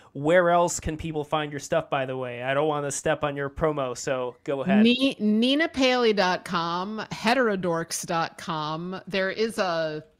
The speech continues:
Speaker 2: like, page that will have links to wherever you can buy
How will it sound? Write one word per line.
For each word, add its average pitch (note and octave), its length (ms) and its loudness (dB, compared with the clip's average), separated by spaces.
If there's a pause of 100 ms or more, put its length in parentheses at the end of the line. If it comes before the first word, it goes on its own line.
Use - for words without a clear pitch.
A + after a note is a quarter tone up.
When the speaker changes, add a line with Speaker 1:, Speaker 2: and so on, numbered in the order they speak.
(100)
Speaker 2:
like, D#3+ 360 -4 (460)
page G3+ 1300 0
that - 100 -4
will F3 140 -4
have E3+ 260 -4
links F#3+ 460 -4
to F#3+ 100 -4
wherever D#3+ 300 0
you D#3 160 -6
can E3+ 180 -6
buy D3+ 540 -2